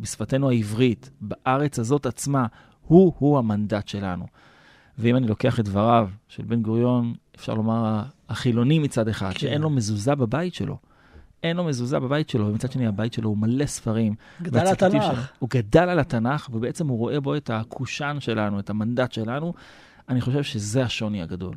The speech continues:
Speaker 1: אנחנו לא חוזרים רק כדי להקים פה עוד מדינה בין העמים. אנחנו צריכים להיות, כמו שאומר הפסוק, אור לגויים. אה, האם אנחנו עומדים בזה? כל אחד יחשוב לעצמו.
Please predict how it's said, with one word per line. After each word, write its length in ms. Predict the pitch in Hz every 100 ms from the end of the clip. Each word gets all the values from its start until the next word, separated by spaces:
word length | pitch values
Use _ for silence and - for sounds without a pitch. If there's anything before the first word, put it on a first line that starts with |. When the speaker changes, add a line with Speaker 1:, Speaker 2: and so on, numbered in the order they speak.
| - -
Speaker 1:
אנחנו 280 | 127 123 123
לא 80 | 123
חוזרים 460 | 127 110 117 120 98 101
רק 360 | 113 - - - _ _ - - -
כדי 440 | 113 101 113 117 107
להקים 380 | 98 - 113
פה 140 | 110 104 -
עוד 200 | 131 120
מדינה 380 | 113 101 110 104
בין 200 | 110 101
העמים. 360 | 95 135 165 - - - - _ -
אנחנו 200 | 160 151
צריכים 180 | 147
להיות, 160 | 156 151
כמו 120 | 135
שאומר 220 | 147 147
הפסוק, 500 | 147 - - 165 - _ 120
אור 300 | 117 131 151 -
לגויים. 560 | 117 107 120 147 101 - _ _ _ _ _ _ _ _ -
אה, 60 | 101 98 98 110 -
האם 160 | 110
אנחנו 200 | 113 101
עומדים 240 | 95 117 151
בזה? 280 | 156 156 98 - _ _ _ _ _ _ _ _ _ _ -
כל 120 | 143
אחד 180 | 131 117
יחשוב 240 | - 120
לעצמו. 400 | 101 - 135